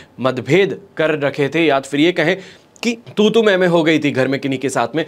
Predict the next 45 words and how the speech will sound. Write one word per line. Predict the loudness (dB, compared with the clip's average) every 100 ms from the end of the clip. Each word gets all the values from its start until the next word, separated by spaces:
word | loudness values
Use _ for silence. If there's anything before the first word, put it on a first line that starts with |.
| -10 -2
तो | 0
इस | 2 0
समय | 0 0
में | -2
कोशिश | 0 0 0 0
कीजिए | 0 2 0 -4 -18 -4
वो | 2 4
जो | 4
परेशानी | 0 0 0 0 0 0 2 0
है, | 0 2
ये | 2 4
जो | 2 0 -6
मनमुटाव | 0 2 2 0 2 0 0
है, | -2 -6 -8 -2
ये | 0
बड़ी | 2 2
आसानी | 2 0 -2 -2
से | 0
आपका | 0 0 -2
क्लियर | -2 0 0
हो | 0 -4
सकता | -6 -2 0
है। | 0 -4 -4 0
आप | 0 0
अपना | -2 0 0
पर्सपेक्टिव | 0 -2 -4 -4 -4 -2
भी | -2
सामने | 0 0 2 0
रख | 0
पाएंगे | -2 -2 -2 -4 -8 -2
और | 0
वो | 2 0
पर्सपेक्टिव | 0 -2 -2 -2 -2 0
को | -2
अप्रूवल | -2 -4 0 2 2 2
या | 2
ये | 2
कहा | 2 0
जाए | 0 -2
एक्सेप्टेंस | -2 -4 -2 0 0 -2 -6 -18 -20 -8
ज़रूर | -2 0 0 0
दिया | -2 -4
जाएगा। | -4 -8 -10 -14 -20 _ _ _ -20 -20 -4
यहाँ | 0 0
पे | 0